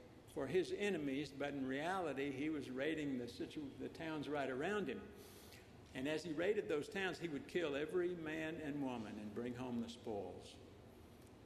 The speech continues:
And so there was no witness to tell that he was really killing people in Philistine territory. So Achish trusted David and decided that David had made himself a stench to the people of Israel, and he would always serve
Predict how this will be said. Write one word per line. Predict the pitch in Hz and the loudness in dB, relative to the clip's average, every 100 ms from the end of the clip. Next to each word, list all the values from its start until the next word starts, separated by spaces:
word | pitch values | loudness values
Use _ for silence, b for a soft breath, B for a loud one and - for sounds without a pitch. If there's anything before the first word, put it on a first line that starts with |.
| - | -6
And | 120 | -2
so | 165 135 123 107 - - - - | 2 2 0 -4 -12 -14 -14 -8
there | 123 | -4
was | 113 113 | -2 2
no | 156 | 2
witness | 143 190 - 131 - | 4 4 4 -2 -2
to | 143 | -2
tell | 135 196 165 143 | 0 2 2 2
that | 131 135 | 0 0
he | |
was | 160 120 | 0 0
really | 123 175 165 139 - | 0 2 4 2 0
killing | 165 151 143 135 - | 2 2 2 0 -2
people | 143 139 131 | -2 0 0
in | 123 120 - - - - - - | 0 0 -4 -10 -14 -16 -16 -4
Philistine | 170 156 156 - 143 135 | 2 2 2 2 2 2
territory. | 175 165 151 139 113 107 - - B B B B B B B B B | 4 4 4 2 0 -2 -8 -12 B B B B B B B B B
So | - 175 170 | -4 0 2
Achish | 190 226 180 | 2 2 -2
trusted | - 220 226 - 131 | 0 0 0 -2 -2
David | 135 143 165 202 202 - | 2 4 4 2 0 -4
and | 151 | -2
decided | 127 - 143 143 127 | -2 0 0 0 -2
that | 127 117 127 | -2 -2 2
David | 151 151 135 | 2 2 0
had | 127 | 0
made | 120 139 | 2 2
himself | 151 139 - 147 139 | 2 0 0 -2 -2
a | 120 | -6
stench | - - 151 156 156 - | -8 -2 0 2 -2 -2
to | 139 | -2
the | 123 | 0
people | 147 147 139 | -2 -2 0
of | 123 | 0
Israel, | 151 151 139 165 175 170 B B B B B | 2 2 2 2 2 0 B B B B B
and | 127 | 0
he | 143 | 2
would | 139 | 4
always | 123 139 143 139 139 131 | 2 2 2 2 2 0
serve | - 139 127 123 | 0 2 2 0